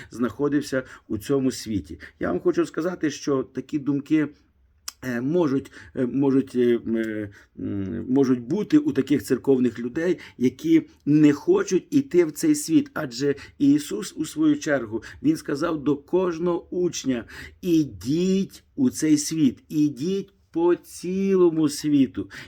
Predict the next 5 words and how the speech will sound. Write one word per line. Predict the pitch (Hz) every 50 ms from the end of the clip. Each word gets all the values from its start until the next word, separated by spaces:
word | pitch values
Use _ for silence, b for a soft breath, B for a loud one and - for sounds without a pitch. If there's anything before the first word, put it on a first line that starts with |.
| B -
і | 147 160
проповідуйте | 302 - - 160 170 165 - 151 160 156 147 151 185 208 202 170 180 190 180 - - 175 175 165 -
Євангеліє», | - 139 147 165 170 165 170 185 190 190 175 160 135 120 123 120 117
тобто | - 143 135 - - - 135 135
робіть | 131 135 143 151 156 143 131 120 120 170 185 175 151 - - _